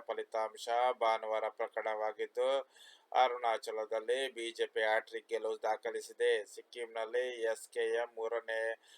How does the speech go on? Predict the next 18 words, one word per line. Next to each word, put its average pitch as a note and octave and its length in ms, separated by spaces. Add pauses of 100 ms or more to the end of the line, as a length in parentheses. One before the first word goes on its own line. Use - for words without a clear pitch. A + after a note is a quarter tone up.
(220)
ಎರಡನೇ B2 420
ಅವಧಿಗೆ A2+ 640
ಗೆದ್ದುಗೆ A2+ 460
ಹಿಡಿದಿದೆ. A2 480
ಅರವತ್ತು A#2 500
ವಿಧಾನಸಭಾ A2+ 600
ಕ್ಷೇತ್ರಗಳ A2+ 600
ಪೈಕಿ A#2+ 500
ಬಿ A#2 220
ಜೆ A2+ 180
ಪಿ A2+ 160
ನಲವತ್ತಾರು A2 560
ಸ್ಥಾನಗಳನ್ನು A2 840
ಗೆದ್ದುಕೊಳ್ಳುವ A2 640
ಮೂಲಕ A2 360 (680)
ಮತ್ತೆ B2+ 240
ಅಧಿಕಾರ A2 560
ಗದ್ದುಗೆ A2+ 520